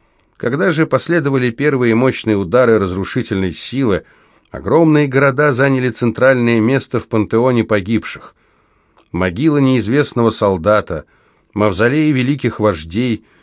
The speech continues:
перекраивавших в часы испытаний судьбы народов, поля брани, ставшие массовыми могилами,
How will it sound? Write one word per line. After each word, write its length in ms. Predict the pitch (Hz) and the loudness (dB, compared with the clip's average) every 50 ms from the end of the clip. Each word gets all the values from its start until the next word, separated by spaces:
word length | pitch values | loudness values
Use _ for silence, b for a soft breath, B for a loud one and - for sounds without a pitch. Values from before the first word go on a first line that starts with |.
| b b | b b
перекраивавших 1000 | - 104 104 113 110 - 98 113 120 120 117 110 110 107 95 - - 110 98 - | -6 -4 -4 -4 -4 -2 0 2 2 4 4 2 2 0 -2 -4 -4 -4 -6 -6
в 60 | - - | -10 -10
часы 400 | - - 104 - - 117 117 117 113 | -6 -6 -6 -4 -4 -4 -4 -2 -4
испытаний 600 | 107 - - 107 98 - 113 113 113 107 107 98 | -6 -8 -8 -8 -6 -2 -2 0 2 2 0 0
судьбы 380 | - - 113 110 90 87 101 | -2 -2 -2 -2 -2 -2 -2
народов, 580 | 101 101 98 98 104 107 104 92 98 87 - b b b b b b b b b b b b _ | 0 0 0 2 2 2 2 0 -2 -4 -6 b b b b b b b b b b b b _
поля 320 | - 85 92 110 135 139 | -6 -2 0 2 2 2
брани, 640 | 120 95 90 87 92 110 120 127 135 127 123 120 110 | 2 0 -2 -2 0 0 0 0 0 0 -2 -2 -2
ставшие 640 | - - - - 123 127 123 110 - - - 117 113 | -4 -6 -4 0 2 2 2 0 -2 -4 -2 0 0
массовыми 640 | 110 110 117 120 110 - - - 110 110 107 107 110 | 2 2 0 0 -2 -4 -6 -4 -2 0 0 0 0
могилами, 680 | 107 107 107 92 85 98 104 104 104 101 98 92 90 | 0 0 -2 -2 -2 -2 -2 0 0 0 0 -2 -4